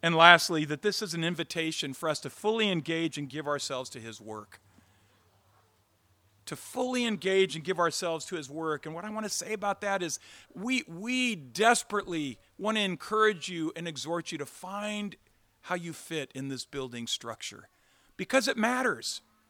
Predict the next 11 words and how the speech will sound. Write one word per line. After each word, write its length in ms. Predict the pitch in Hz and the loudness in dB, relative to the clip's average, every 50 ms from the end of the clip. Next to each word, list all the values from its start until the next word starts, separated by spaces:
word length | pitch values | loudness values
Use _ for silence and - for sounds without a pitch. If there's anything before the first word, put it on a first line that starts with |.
| _ _ _ _ _ _ _ _ - | _ _ _ _ _ _ _ _ 2
And 100 | 208 233 | 2 4
it's 180 | 208 - - | 2 0 -2
not 340 | 196 190 220 262 285 294 247 | 2 6 8 8 8 8 6
just 380 | 165 190 220 220 208 - - - | 6 6 6 6 6 6 0 -8
window 380 | 185 160 214 262 285 269 262 | -8 -2 -2 2 10 10 10
dressing. 480 | 233 165 165 202 196 175 - - 185 180 | 10 10 6 6 6 8 6 2 -2 -2
It's 160 | 185 - - | -2 -2 4
not 220 | 233 269 285 285 | 6 8 8 8
just 260 | 196 247 262 220 - - | 8 6 4 4 4 2
for 140 | 240 226 | 2 2
looks. 400 | 202 208 247 262 208 - - - | 6 10 12 12 12 10 4 0